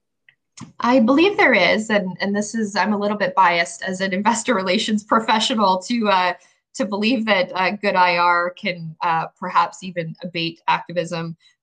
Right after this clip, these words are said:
I, I think I R engagement is associated with increased investor confidence in management and the board. I think having a very strong investor relations and investor engagement program, uh,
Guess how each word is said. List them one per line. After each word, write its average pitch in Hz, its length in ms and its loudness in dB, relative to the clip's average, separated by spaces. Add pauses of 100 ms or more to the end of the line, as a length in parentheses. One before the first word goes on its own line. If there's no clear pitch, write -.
I, - 280 -2
I 262 80 0
think 294 400 -4 (260)
I 208 200 4
R 196 140 2
engagement 185 540 -6
is 185 240 -4
associated 202 680 -6
with 196 180 -8
increased 202 640 -10
investor 170 540 -6
confidence 196 580 0
in 170 300 -4
management 180 460 -4
and 175 140 -6
the 165 60 -12
board. 170 440 -2 (380)
I - 80 0
think 185 180 -4
having 185 280 -2
a 180 60 -4
very 170 220 -2
strong 170 600 0
investor 175 640 -2
relations 170 720 -4
and 160 100 -12
investor 170 460 -2
engagement 165 720 -6 (380)
program, 170 920 0 (460)
uh, 165 320 -2